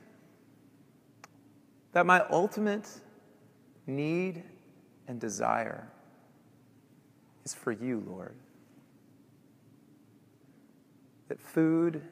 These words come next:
and drink and pleasures, these things that we will fast from over the course of the next forty days, as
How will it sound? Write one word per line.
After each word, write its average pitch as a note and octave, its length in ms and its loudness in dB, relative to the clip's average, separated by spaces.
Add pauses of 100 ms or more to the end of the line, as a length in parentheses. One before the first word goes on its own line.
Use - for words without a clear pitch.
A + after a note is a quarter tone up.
(500)
and A2+ 100 -12
drink D3 520 -4 (840)
and G2+ 160 -14
pleasures, D#3 640 2
these B2+ 220 -4
things C#3 280 -2
that C3+ 160 -2
we C3 100 0
will A#2+ 120 0
fast C3+ 420 4
from C3 240 -2
over B2 160 -4
the A#2 100 -4
course C3 340 -2
of A#2+ 100 -6
the A#2+ 60 0
next A#2+ 240 -8
forty B2+ 280 -4
days, B2+ 380 0
as A#2+ 160 -4